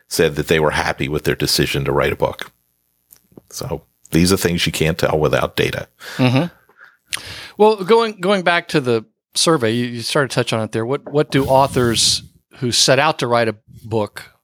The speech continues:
Speaker 2: say? <laughs> And what do they
Speaker 1: Mm-hmm.
Speaker 2: perhaps change their minds about after they've, they've done it? 'Cause you seem to have a before and after set of questions in some of the tables.
Speaker 1: Yeah. So, uh, the, when we, when I asked people, "What is your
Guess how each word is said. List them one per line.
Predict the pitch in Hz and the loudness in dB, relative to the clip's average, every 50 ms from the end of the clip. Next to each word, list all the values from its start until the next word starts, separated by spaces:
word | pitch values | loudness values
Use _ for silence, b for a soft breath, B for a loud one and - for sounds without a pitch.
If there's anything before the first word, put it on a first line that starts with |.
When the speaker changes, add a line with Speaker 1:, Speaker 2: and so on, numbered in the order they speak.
| _ _ _ | _ _ _
Speaker 2:
say? | - - - 123 107 110 110 110 110 117 - _ _ _ - | -8 -4 0 0 2 2 2 0 -2 -6 -8 _ _ _ -16
<laughs> | - - - - - 156 - - 185 - - - - - | -14 -14 -14 -14 -16 -14 -8 -8 -8 -8 -8 -14 -10 -4
And | 151 143 147 | -2 0 2
what | 151 165 | 2 2
do | 165 | 2
they | 151 151 147 | 4 2 2
Speaker 1:
Mm-hmm. | 143 | 2
Speaker 2:
perhaps | - 147 143 147 143 - | 2 2 2 2 0 0
change | - - 156 151 135 | 0 0 0 0 2
their | 127 131 | 0 2
minds | 127 131 135 139 131 127 | 2 2 2 2 0 0
about | 120 127 117 120 | 2 2 2 2
after | 123 123 - 131 | 2 0 -2 -2
they've, | 110 113 110 98 - B B B B B B B B | 0 0 -2 -2 -4 B B B B B B B B
they've | - 123 107 101 | -2 -2 0 2
done | 135 139 139 127 | 2 2 2 2
it? | 107 - | 0 0
'Cause | - 123 113 | -2 -2 0
you | 117 | 0
seem | - - 147 139 | 2 2 2 4
to | 131 123 | 4 2
have | 131 120 | 2 2
a | 117 104 | 0 -2
before | 107 104 - - 139 127 123 120 | -4 -4 -6 -2 -2 0 0 0
and | 117 113 | 0 0
after | 113 120 120 - - 117 101 92 | 0 -2 -2 -2 -4 -4 -4 -2
set | - - 120 101 | -2 -2 -2 -2
of | 95 - | -4 -6
questions | - - 104 98 - - 92 87 87 95 | -4 -4 -4 -4 -4 -6 -8 -10 -8 -10
in | 90 87 90 B B 101 92 B B | -10 -10 -14 B B -20 -20 B B
some | - - 127 117 | -4 -2 -2 -2
of | 98 | -4
the | 92 | -6
tables. | - - 113 110 101 95 82 - - - _ _ _ _ _ _ _ _ _ - | -2 0 0 0 -2 -4 -6 -8 -10 -10 _ _ _ _ _ _ _ _ _ -4
Speaker 1:
Yeah. | 147 156 143 117 110 | 0 0 2 2 0
So, | - - 139 120 120 113 113 107 _ - | 2 4 4 4 4 2 -2 -8 _ 0
uh, | 101 107 107 104 104 101 101 98 - _ _ _ _ _ _ _ _ - | 2 2 4 4 2 2 0 -2 -8 _ _ _ _ _ _ _ _ 0
the, | - 120 113 113 98 - _ _ _ _ | 2 2 2 2 0 -4 _ _ _ _
when | - 120 117 113 113 110 | 0 0 0 0 0 0
we, | 113 110 - | 0 -2 0
when | - 104 107 101 | 0 0 2 2
I | 101 101 101 | 4 4 4
asked | 101 113 123 - - - _ _ | 4 4 2 0 -4 -10 _ _
people, | - - 101 95 - 98 85 | -6 -4 -4 -4 -2 -4 -4
"What | 80 76 76 90 90 90 - - - | -4 0 0 2 2 0 -2 -8 -6
is | - 85 82 76 - - | -2 -2 0 -2 -2 -4
your | 78 78 78 76 76 78 76 67 65 | -4 -2 0 0 0 0 -2 -6 -10